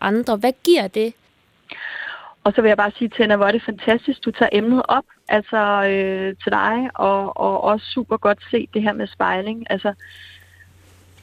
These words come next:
Speaker 2: ud fra, ud fra min erfaring, så er spejling et fantastisk virkemiddel. Altså, øh, det jeg ser, jeg arbejder meget med, med grupper af iværksættere på tværs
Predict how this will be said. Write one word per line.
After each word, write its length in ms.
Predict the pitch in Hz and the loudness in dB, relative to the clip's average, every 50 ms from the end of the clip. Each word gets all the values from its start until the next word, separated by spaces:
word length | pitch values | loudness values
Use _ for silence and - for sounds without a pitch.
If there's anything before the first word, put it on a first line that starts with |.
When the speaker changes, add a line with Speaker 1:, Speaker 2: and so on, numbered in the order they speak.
| - - - - _ - | -20 -20 -20 -20 _ 2
Speaker 2:
ud 180 | - 262 262 214 - - | 4 4 4 2 0 0
fra, 300 | 262 254 240 - - - - | 2 2 2 2 0 0 0
ud 160 | 247 254 233 | 0 0 0
fra 120 | - - | 2 0
min 240 | 254 247 277 285 - | 0 2 2 2 2
erfaring, 600 | - 277 - - 247 220 - - - 233 240 233 - | 2 2 2 2 0 0 0 0 -2 -4 -4 -6 -4
så 180 | - 247 247 240 - - _ - | -2 0 0 0 -2 -4 _ 0
er 120 | 214 226 220 | 0 0 0
spejling 460 | - - 202 190 196 208 226 233 233 - | -2 -2 0 0 0 0 0 -2 -4 -4
et 120 | 208 202 - - | -6 -6 -6 -6
fantastisk 720 | 220 214 208 - - - 220 208 - - - 226 - - - | -8 -8 -6 -8 -4 -2 0 -2 -2 -4 -10 -12 -12 -12 -4
virkemiddel. 600 | 196 202 196 196 - 220 214 202 190 - - 202 208 - - - - | 0 2 2 2 2 0 -6 -8 -8 -8 -10 -10 -10 -10 -10 -2 0
Altså, 280 | 196 196 185 - - | 0 0 0 0 0
øh, 880 | 214 214 208 208 196 190 190 190 190 190 190 196 202 196 196 202 202 202 - _ _ - | 2 2 2 2 0 -2 -4 -6 -6 -6 -6 -4 -2 -2 -2 -2 -2 -4 -6 _ _ 4
det 180 | 233 240 233 226 | 4 6 6 6
jeg 200 | 226 214 220 220 - - | 4 2 0 -2 -6 -6
ser, 140 | 247 226 - | -4 -4 -2
jeg 160 | 226 233 220 | -2 -2 -2
arbejder 360 | 214 208 202 214 202 208 202 | -2 -2 -4 -4 -6 -6 -6
meget 320 | 196 190 180 185 202 220 226 | -4 -2 -2 0 -2 -2 -4
med, 480 | 226 208 196 185 180 180 180 - - - | -6 -6 -6 -4 -4 -6 -8 -10 -10 -8
med 140 | 196 180 - | -8 -8 -4
grupper 320 | - - 233 247 240 349 | 2 4 4 4 4 2
af 220 | 330 311 262 220 208 | 0 0 -2 -4 -4
iværksættere 600 | 196 190 196 196 202 - - 233 220 220 220 202 | -4 -4 -4 -4 -6 -6 -6 -4 -2 -2 -4 -4
på 160 | - - 202 | -4 -6 -8
tværs 440 | - - - 95 90 185 208 220 | -8 -4 -2 0 0 0 0 -2